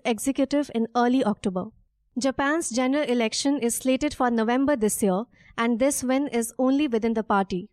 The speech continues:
Defeating Vaccine Minister Taro Kono, Kishida received a total of two fifty-seven votes, as against Kono, who secured a total of one seventy votes.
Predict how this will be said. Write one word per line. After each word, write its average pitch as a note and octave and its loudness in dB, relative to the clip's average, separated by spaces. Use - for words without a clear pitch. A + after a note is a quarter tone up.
Defeating D4 0
Vaccine B3+ 0
Minister A3+ 0
Taro B3+ 2
Kono, G3+ 0
Kishida D4 2
received B3+ 0
a A#3 0
total C4 0
of B3 0
two D#4 4
fifty-seven B3 0
votes, G3+ 0
as B3+ 0
against A#3+ -4
Kono, C#4 2
who A#3+ 0
secured A#3 -2
a A3 -4
total C4 -2
of A#3 0
one A#3+ 0
seventy A3 0
votes. F#3 -4